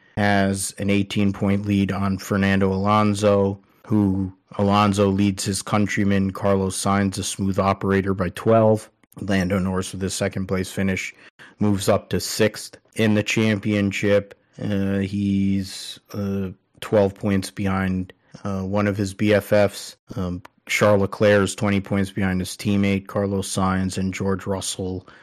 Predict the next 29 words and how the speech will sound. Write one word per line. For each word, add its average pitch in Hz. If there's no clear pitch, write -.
is 90
in 92
eighth. 95
Uh, 87
was 87
it 85
twenty-eight 98
points -
behind 92
Carlos 90
Sainz 90
and 98
forty 98
behind 92
Fernando 92
Alonso. 90
In 95
terms 101
of 95
the 92
Constructors' 120
Championship, 113
Mercedes 101
is 98
twenty-two 98
points 98
ahead 98
of 92
Ferrari, 113